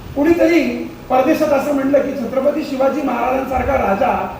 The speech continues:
जर इंग्लंडमध्ये जन्माला आला असता तर त्याची महती विश्वभर झाली असती, परंतु आपल्या इथं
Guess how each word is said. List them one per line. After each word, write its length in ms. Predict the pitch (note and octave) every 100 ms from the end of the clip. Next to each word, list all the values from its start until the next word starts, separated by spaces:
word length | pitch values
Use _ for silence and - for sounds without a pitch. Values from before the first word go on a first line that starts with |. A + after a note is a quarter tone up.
| - -
जर 140 | C4 B3+
इंग्लंडमध्ये 640 | A#3 C4+ E4+ F4 F4 D4
जन्माला 300 | C#4 C#4 B3+
आला 180 | A3+ G#3
असता 440 | G3+ G3+ - - - - - - -
तर 100 | A#3+
त्याची 340 | - A#3+ - D4+
महती 380 | C4 A3+ A#3+ C#4
विश्वभर 560 | G3 - C#4 C#4 C4+
झाली 240 | A#3+ G#3+ G#3
असती, 460 | - F#3 E3+ - - - -
परंतु 460 | A#3+ C#4 E4+ -
आपल्या 320 | G#3+ G#3 D4+
इथं 500 | D4+ G3+ F#3+ A3 -